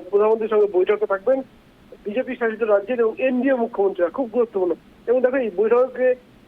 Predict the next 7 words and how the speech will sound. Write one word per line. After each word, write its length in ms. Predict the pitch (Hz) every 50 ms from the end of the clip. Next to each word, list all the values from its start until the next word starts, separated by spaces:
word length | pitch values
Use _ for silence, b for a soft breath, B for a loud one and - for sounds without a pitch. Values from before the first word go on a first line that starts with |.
| _ -
থাকবেন 280 | - 202 196 196 240 226
একদিকে 320 | 220 208 202 190 240 240
যেমন, 220 | 240 240 247 247 240
আহ, 640 | 220 208 - - _ - - - - 196 196 202 202
তামিলনাড়ুর 520 | 202 - 190 208 240 247 240 240 240 240
মুখ্যমন্ত্রী, 640 | 220 220 - - 240 240 233 202 233 240 226 208 196
আহ, 600 | 180 180 175 170 170 - - - 190 165 160 151